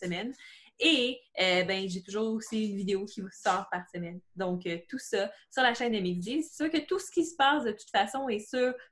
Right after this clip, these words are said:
Facebook. Donc, rejoignez la page Facebook de Mixi si vous voulez rien manquer. Et d'ici là, je vous souhaite une belle journée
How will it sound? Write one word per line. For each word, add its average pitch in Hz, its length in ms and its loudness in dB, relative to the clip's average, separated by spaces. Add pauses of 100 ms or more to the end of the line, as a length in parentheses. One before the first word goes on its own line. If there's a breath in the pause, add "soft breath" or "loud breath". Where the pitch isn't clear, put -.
(200)
Facebook. 233 580 0
Donc, 185 260 -4
rejoignez 254 380 -2
la 214 140 2
page 220 220 0
Facebook 196 360 -4
de 196 80 -4
Mixi 185 400 -4
si 202 120 -10
vous 175 80 -6
voulez 175 220 -6
rien 220 120 -2
manquer. 202 420 -6
Et 196 140 -2
d'ici 214 320 -4
là, 220 100 0
je 220 100 -4
vous 196 60 -8
souhaite 196 220 -10
une 175 140 -4
belle 226 160 0
journée 185 280 -4